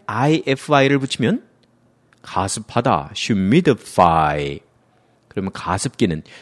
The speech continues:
humidifier, 에프아이이알을 붙이면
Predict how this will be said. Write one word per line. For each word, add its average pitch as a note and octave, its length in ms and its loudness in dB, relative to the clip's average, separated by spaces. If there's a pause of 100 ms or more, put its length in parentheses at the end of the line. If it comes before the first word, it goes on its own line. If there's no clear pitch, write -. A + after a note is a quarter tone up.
(1000)
humidifier, A2+ 1300 0 (720)
에프아이이알을 F#2 1120 -2
붙이면 G#2+ 640 -2